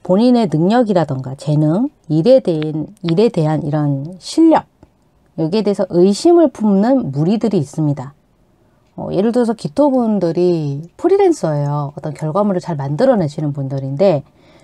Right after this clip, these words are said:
그런 능력을 시기하는 분들이 있다는 거죠. 그래서, 음, 오늘은 제가 문장으로 좀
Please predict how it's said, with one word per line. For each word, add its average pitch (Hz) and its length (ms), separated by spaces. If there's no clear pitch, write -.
그런 220 200
능력을 226 420
시기하는 330 520
분들이 175 320
있다는 151 340
거죠. 127 320
그래서, 202 500
음, 135 360
오늘은 160 640
제가 175 200
문장으로 254 460
좀 202 240